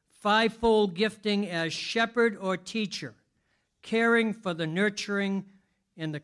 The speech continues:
of the community, caring for and nurturing the community. That is the role of the shepherd. That is the role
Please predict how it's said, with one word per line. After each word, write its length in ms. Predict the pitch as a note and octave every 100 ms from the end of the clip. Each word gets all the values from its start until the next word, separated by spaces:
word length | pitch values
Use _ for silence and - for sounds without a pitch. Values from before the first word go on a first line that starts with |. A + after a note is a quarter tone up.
| _ F3
of 220 | E3+ D#3+
the 80 | D#3+
community, 760 | - F3 F3+ F#3 D#3+ C#3+ A#2+ _ _
caring 440 | - G#3 A3 G#3+ G3+
for 420 | - F#3+ F#3 F#3+
and 280 | E3 D#3 D3
nurturing 640 | F3 G3 F#3+ F#3+ F3+ F3 D#3+ _ _
the 80 | D#3+
community. 720 | D3+ E3+ E3 E3 D#3 C3 B2+
That 260 | C3 D3+ E3+
is 180 | E3+ E3+
the 120 | F3+
role 420 | F3 F3 F3+ F3
of 120 | D3+
the 100 | D#3
shepherd. 500 | - - F3 F3 C3
That 200 | C#3+ D3+
is 200 | E3+ D#3+
the 100 | F3
role 400 | E3 F3 F3+ F3